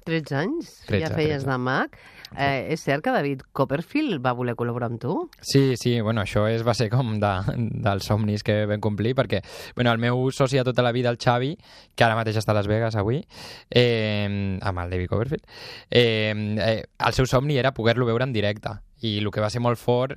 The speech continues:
Speaker 2: és que va ser, després de començar, nosaltres vam començar amb el tema màgia, després vam mesclar el tema màgia i tecnologia, perquè jo, pues, m'agradava la tecnologia i vam dir, "Per què no mesclar els dos mons que ens agraden?"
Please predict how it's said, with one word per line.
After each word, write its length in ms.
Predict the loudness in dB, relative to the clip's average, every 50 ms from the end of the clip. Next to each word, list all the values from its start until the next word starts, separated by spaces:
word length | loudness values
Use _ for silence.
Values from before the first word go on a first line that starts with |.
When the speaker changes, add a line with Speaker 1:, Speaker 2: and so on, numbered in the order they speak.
| -10 -12
Speaker 2:
és 80 | -12 -8
que 100 | -6 -4
va 120 | -4 -4
ser, 140 | -4 -6 -8 -6
després 380 | -6 -6 -6 -2 -4 -2 0
de 80 | 0 0
començar, 380 | 0 0 -4 -4 -2 -2 -4 -6
nosaltres 260 | -4 -2 -2 0 0
vam 140 | 0 -2 0
començar 260 | -2 -2 0 0 -2
amb 80 | -2 -2
el 80 | -2
tema 460 | -2 -2 0 0 0 0 0 -2 -2 -4 -6 -8 -8
màgia, 460 | 0 2 2 2 4 2 0 0 0 -2
després 300 | -4 -4 -4 -4 -4 -4
vam 100 | -4 -4
mesclar 280 | -4 -4 -2 -2 -2 -2
el 60 | -2
tema 180 | -4 -4 -2 0
màgia 240 | 0 0 0 0 -2
i 60 | -2
tecnologia, 480 | -2 -4 -2 -2 -2 -2 0 -2 -2 -2
perquè 220 | -4 -6 -6 -6 -4
jo, 120 | -2 -2 -4
pues, 220 | -4 -6 -10 -12 -12 -18 -20 -20 -20 -8 -4
m'agradava 300 | 0 2 2 4 4 2
la 80 | 0 0
tecnologia 440 | 0 0 0 0 0 0 0 0
i 40 | 0
vam 100 | 0 -2
dir, 100 | -4 -4
"Per 120 | -4 -4 -4
què 80 | -4
no 80 | -2 -2
mesclar 300 | -4 -4 -2 -2 -4 -4
els 100 | -2 -4
dos 120 | -4 -4
mons 200 | -2 -4 -4 -4 -4
que 60 | -6
ens 100 | -4 -2
agraden?" 400 | -2 0 2 0 0 0 -2